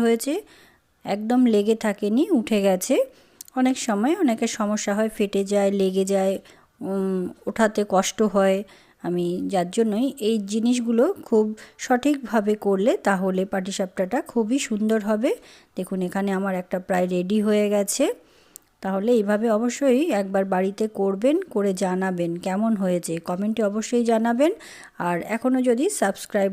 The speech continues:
না করে থাকেন আমার চ্যানেলটাকে, অবশ্যই সাবস্ক্রাইব করে নেবেন। আমার এখানে একটা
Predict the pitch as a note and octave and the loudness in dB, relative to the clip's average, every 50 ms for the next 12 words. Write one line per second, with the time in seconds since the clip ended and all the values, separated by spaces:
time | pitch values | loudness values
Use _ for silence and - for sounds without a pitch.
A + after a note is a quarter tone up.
0 | G3+ G3 G3+ G#3+ B3 C4 - C4 B3+ B3+ B3 - B3+ A#3+ A#3+ - B3+ A#3+ A3 G#3 | 0 -2 -2 -2 -4 -2 -2 0 0 0 0 2 0 0 0 0 0 0 0 0
1 | G#3+ G#3+ G#3+ - A3 G3+ G3 G3 G3 G3 G3 G3 F#3+ G3+ C#4 C#4+ C4+ - A#3+ A#3 | 0 -2 -2 0 -2 0 0 -2 -4 -4 -4 -4 -4 -2 -2 -4 -2 -2 -2 -2
2 | A#3+ B3+ B3 - - B3+ B3 C#4+ G#4 A4 - - - - - - - A3 G3 G3 | -2 -2 -4 -2 0 0 2 2 0 -2 -4 -16 -20 -20 -12 -4 -2 -2 -2 -2
3 | - - - G#3+ G3 F#3+ F#3+ F#3 - - F3 E3 D#3+ D#3 D#3+ D#3+ D#3+ D#3+ D#3+ E3 | -4 -4 0 0 0 0 0 -2 -2 -2 0 2 2 2 2 0 0 0 0 -2
4 | - - - G3 F#3 F#3 F3+ F#3 F#3 - F#3+ G#3 B3 C4+ A3 F#3+ - - - - | -2 -4 -4 -4 -2 -2 -2 -4 -4 -4 -2 -2 0 0 0 -2 -4 -4 -2 0
5 | F3 | 0